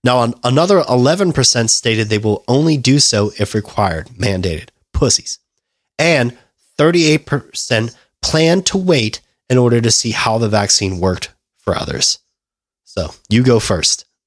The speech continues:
Uh, that's a good method, I guess. And lastly, it says Pfizer has yet to submit its application to the F D A on a three-dose vaccine for kids under five, but it is expected to do so in the coming weeks.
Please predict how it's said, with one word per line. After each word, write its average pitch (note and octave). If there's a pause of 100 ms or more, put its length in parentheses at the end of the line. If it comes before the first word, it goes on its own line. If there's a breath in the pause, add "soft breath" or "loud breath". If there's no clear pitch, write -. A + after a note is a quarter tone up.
Uh, A#2+ (200)
that's F#3
a -
good G2+
method, F2+
I F#2
guess. G#2 (360 soft breath)
And E3 (440)
lastly, G3
it F3+
says D#3
Pfizer F#3+ (340)
has C#3
yet F3
to G#3
submit G3
its D3
application A#2 (760)
to B2+
the A2+
F A2
D A2
A A#2 (1080)
on A#2+
a A#2
three-dose A#2
vaccine G#2
for -
kids A2
under G2+
five, A2+ (540 soft breath)
but E3
it D3+
is D#3
expected A#2
to C3
do G2
so - (480)
in F#2+
the F2+
coming F2
weeks. -